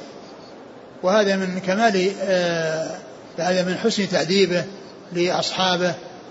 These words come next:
وتوجيههم وتعليمهم الشيء الذي تكون به سلامتهم وتكون به نجاتهم وعدم وقوعهم في المحذور الذي يترتب عليه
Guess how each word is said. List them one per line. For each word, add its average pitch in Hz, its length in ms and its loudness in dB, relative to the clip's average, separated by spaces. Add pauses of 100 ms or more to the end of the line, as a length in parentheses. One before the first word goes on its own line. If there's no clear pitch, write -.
وتوجيههم 170 840 2
وتعليمهم 170 680 0
الشيء 196 400 2 (500)
الذي 185 480 2 (840)
تكون 196 380 2
به 175 220 2
سلامتهم 175 720 0 (420)
وتكون 185 440 0
به 170 320 2
نجاتهم 175 600 0 (400)
وعدم 185 440 2
وقوعهم 180 640 4
في 175 300 0
المحذور 190 520 4 (480)
الذي 190 300 4
يترتب 190 520 2
عليه 175 560 4